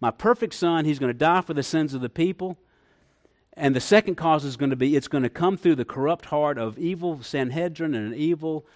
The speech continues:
person who's gonna betray him, and through the hands of the Romans who are gonna crucify him, but he's not gonna stay in the grave.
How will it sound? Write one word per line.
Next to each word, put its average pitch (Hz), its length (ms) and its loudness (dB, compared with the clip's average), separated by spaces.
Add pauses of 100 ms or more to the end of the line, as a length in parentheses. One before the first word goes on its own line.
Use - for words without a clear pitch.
(180)
person 143 360 -4
who's 120 160 -6
gonna 110 220 -6
betray 143 420 -4
him, 135 280 -4 (380)
and 110 160 -6
through 113 200 -4
the 98 80 -8
hands 127 300 -2
of 107 60 -6
the 104 60 -6
Romans 123 400 -2
who 117 80 -10
are 107 40 -8
gonna 98 180 -10
crucify 131 640 -8
him, 113 180 -8 (480)
but 107 140 -4
he's 104 140 -6
not 101 180 -6
gonna 95 120 -12
stay 92 260 -10
in 87 100 -14
the 90 60 -16
grave. - 440 -20